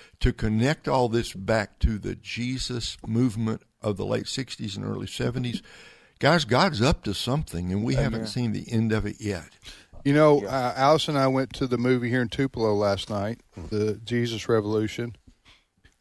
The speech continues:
Speaker 3: And like you guys, raise your hand if you've ever seen a cheesy Christian movie. <laughs> Okay, every
Speaker 1: Too
Speaker 3: one of,
Speaker 1: many.
Speaker 3: every one of us is raising our hands going, "When we go to a, quote, Christian movie, our expectation level is lowered."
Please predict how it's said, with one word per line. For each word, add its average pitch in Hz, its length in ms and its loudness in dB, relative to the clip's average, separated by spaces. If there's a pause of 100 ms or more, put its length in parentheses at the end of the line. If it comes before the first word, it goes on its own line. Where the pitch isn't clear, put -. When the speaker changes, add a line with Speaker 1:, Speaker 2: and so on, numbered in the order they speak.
(100)
Speaker 3:
And 135 360 6
like 147 260 8
you 170 100 2
guys, 143 600 8 (760)
raise 165 320 6
your 214 120 6
hand 202 180 8
if 151 100 4
you've 147 140 2
ever 156 180 6
seen 156 220 4
a 123 80 4
cheesy 147 400 2
Christian 123 420 2
movie. 113 440 0 (140)
<laughs> - 360 -10 (800)
Okay, 131 200 4
every 170 260 8
Speaker 1:
Too 175 60 12
Speaker 3:
one 196 160 12
of, 190 140 12
Speaker 1:
many. - 100 0
Speaker 3:
every 208 240 8
one 226 220 10
of 214 160 12
us 202 160 4
is 170 180 2
raising 185 420 8
our 170 120 4
hands 180 340 4
going, 151 420 6 (480)
"When 151 140 0
we 151 100 4
go 175 260 6
to 190 180 -2
a, 165 100 2
quote, 170 320 2
Christian 170 420 -4
movie, 156 380 0
our 131 160 6
expectation 147 760 0
level 127 300 2
is 120 160 -2
lowered." 120 500 2